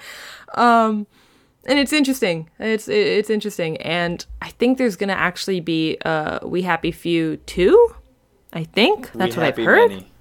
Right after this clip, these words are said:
Speaker 1: <laughs> We Happy Many. <laughs> Um,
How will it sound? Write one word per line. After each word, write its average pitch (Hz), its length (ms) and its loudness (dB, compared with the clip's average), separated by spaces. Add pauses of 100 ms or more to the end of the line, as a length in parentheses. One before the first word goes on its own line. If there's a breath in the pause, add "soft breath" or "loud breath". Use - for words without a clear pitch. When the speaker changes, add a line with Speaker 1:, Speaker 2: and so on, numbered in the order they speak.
(920)
Speaker 1:
<laughs> 135 100 -2
We 208 160 6
Happy 196 380 2
Many. 180 280 2
<laughs> - 1040 0 (680 loud breath)
Um, 196 640 4